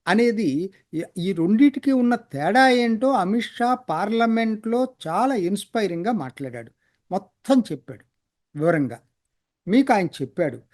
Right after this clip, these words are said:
టీటీడీ బోర్డులో ఎవరైనా ఉండొచ్చు, హిందువులే ఉండొచ్చు, ఎండోమెంట్ కమిషనర్ ఎవరైనా ఉండొచ్చు, ప్రభుత్వ ఉద్యోగి ఉండి అయితే చాలు. అట్లనే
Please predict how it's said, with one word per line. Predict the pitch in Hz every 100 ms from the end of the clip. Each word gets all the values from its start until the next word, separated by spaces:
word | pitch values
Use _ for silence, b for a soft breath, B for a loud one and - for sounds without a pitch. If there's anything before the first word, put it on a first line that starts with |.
| _ _
టీటీడీ | - 233 - 247 247
బోర్డులో | 170 113 170 262 233 269 262
ఎవరైనా | 185 151 202 208
ఉండొచ్చు, | 196 160 165 - -
హిందువులే | 147 180 202 190
ఉండొచ్చు, | 151 131 127 - - _ _ _ _
ఎండోమెంట్ | - 139 202 277 285 262 240 214
కమిషనర్ | 196 196 214 214 208 196
ఎవరైనా | 139 151 202 233
ఉండొచ్చు, | 214 160 143 123 143
ప్రభుత్వ | 131 143 190 202 208
ఉద్యోగి | 160 135 180 202
ఉండి | 175 175 - -
అయితే | 151 196 190 123
చాలు. | 95 - _ _ _ _ _ _ _ _ _ _ _ _ _ _ _ _ _
అట్లనే | 151 - 294 302 285 143 170 226